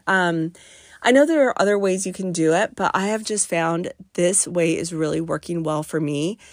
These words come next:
You don't hear back from me. You're not added to my email list. Um, it's just kind of a one-way thing, but I will go through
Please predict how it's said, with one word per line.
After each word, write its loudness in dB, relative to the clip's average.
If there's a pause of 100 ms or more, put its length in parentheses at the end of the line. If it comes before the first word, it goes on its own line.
(280)
You -4
don't 2
hear 2
back 0
from -4
me. 0
You're -2
not -2
added -2
to -8
my -4
email -2
list. -4 (120)
Um, -2
it's -2
just -2
kind -4
of -4
a 0
one-way 0 (420)
thing, 4
but 4
I 2
will 2
go 2
through -2